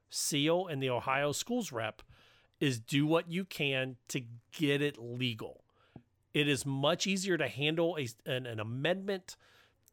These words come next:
six weeks from now than it is to handle an out of compliance E T R and I E P six weeks from now. If you're out of compliance, the state comes in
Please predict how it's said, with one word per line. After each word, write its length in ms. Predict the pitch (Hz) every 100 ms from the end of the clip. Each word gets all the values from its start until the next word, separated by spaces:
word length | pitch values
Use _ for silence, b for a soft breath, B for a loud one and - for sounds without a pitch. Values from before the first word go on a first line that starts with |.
| _
six 420 | - - 180 -
weeks 240 | 180 185 -
from 200 | 131 113
now 360 | 104 101 104 - - - _
than 200 | 151 147
it 120 | 135
is 220 | 139 143 -
to 120 | 131
handle 420 | 131 147 143 143
an 180 | 123 123
out 260 | 131 139
of 140 | 156 139
compliance 960 | - 127 - 143 143 143 139 - - - -
E 160 | 143 143
T 240 | - 147
R 180 | 127 123
and 120 | 123
I 100 | 113
E 140 | 120
P 240 | 113 143 127
six 280 | - 104 -
weeks 160 | 92
from 140 | - 92
now. 200 | - - b b b b
If 120 | 139 135
you're 140 | 135
out 140 | 147
of 80 | 175
compliance, 640 | 180 160 220 247 160 143 -
the 120 | 143
state 320 | - 156 165
comes 300 | - 214 196
in 260 | 127 120